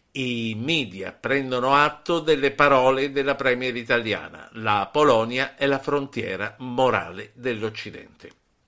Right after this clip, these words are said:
Passo a Londra, Reuters, Meloni respinge le parole di Putin come propaganda. E sempre da Londra, Guardian, il primo ministro italiano Meloni a Kiev tra le tensioni sulla guerra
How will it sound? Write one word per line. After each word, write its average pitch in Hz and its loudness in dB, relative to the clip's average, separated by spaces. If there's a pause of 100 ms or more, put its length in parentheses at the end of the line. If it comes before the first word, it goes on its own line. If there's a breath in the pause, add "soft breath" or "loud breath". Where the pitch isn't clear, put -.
(420)
Passo 107 -4
a 107 -2
Londra, 175 0 (400 loud breath)
Reuters, 131 2
Meloni 151 0
respinge 139 -4
le 135 0
parole 131 2
di 135 -8
Putin 117 -8
come 107 -4
propaganda. 95 -10 (440 loud breath)
E 127 2
sempre 185 0
da 156 4
Londra, 92 -2
Guardian, 90 2
il 82 -20
primo 139 -4
ministro 117 -4
italiano 107 -2
Meloni 131 -2
a 139 -2
Kiev 170 -4
tra 151 4
le 143 0
tensioni 127 -2
sulla 120 -2
guerra 92 -8